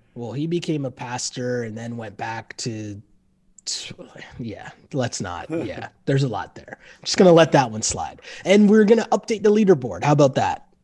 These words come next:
Speaker 2: Sounds good. Go for it.
Speaker 1: So at this point, Darrell had eighteen, Darrell and Yes were the leaders with eighteen points. Then he had John A with fifteen, Kellyanne with thirteen, Jemmy with twelve, Anissa and Ruthie with ten. Then you have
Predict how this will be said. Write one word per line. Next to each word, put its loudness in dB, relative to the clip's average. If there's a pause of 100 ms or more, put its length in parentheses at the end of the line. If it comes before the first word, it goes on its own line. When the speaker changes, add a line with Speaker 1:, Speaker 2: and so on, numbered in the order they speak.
(280)
Speaker 2:
Sounds -6
good. -10
Go -6
for -14
it. -20
Speaker 1:
So 8
at 2
this 6
point, 4
Darrell 6
had 4
eighteen, 2 (180)
Darrell 6
and 4
Yes 0
were 0
the 0
leaders 2
with -6
eighteen -2
points. -6 (240)
Then 0
he 4
had 0
John 0
A 4
with -2
fifteen, -2
Kellyanne 0
with -2
thirteen, 0 (340)
Jemmy 2
with 4
twelve, -8 (480)
Anissa 0
and 2
Ruthie 4
with -6
ten. -8 (360)
Then -2
you -2
have -8